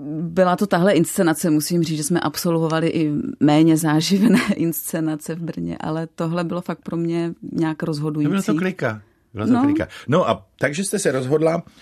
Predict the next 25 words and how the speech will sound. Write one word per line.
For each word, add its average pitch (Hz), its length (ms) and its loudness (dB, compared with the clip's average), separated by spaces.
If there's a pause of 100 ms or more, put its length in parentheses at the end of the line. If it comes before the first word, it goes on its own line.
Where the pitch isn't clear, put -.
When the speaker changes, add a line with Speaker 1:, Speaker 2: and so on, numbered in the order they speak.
(200)
Speaker 2:
že 127 220 -2
se 151 140 -2
to 139 120 -4
stane 123 400 0
vaším 101 360 -4
osudem 135 440 -6
a 90 60 -6
jestli 107 240 -4
se - 140 -8
nepletu, 87 580 -4 (400)
tak - 180 -8
jste, 123 480 -4
mm, 98 260 -4
se 98 120 -12
přihlásila 110 680 -10 (300)
na 82 320 -10
damu? 123 340 -10 (160)
Nebo 78 160 -6
na 67 100 -2
jamu? 170 300 0 (400)
Speaker 1:
Ta 202 120 0
cesta 202 360 -4
byla 208 360 -4 (140)
složitější, 143 1040 -2
protože 175 960 -4